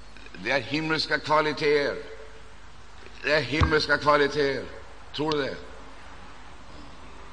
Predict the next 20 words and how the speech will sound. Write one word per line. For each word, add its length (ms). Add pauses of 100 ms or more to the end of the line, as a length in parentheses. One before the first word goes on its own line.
(1080)
Hur 140
ska 140
man 120
då 100
förklara 520
Laodicea? 760
Jag 140
tänker 280
inte 160
förklara 480
det 140
alls. 480 (640)
Jag 160
konstaterar 1500
bara 420
att 160
då 80
brevet 460
till 160
Laodicea 800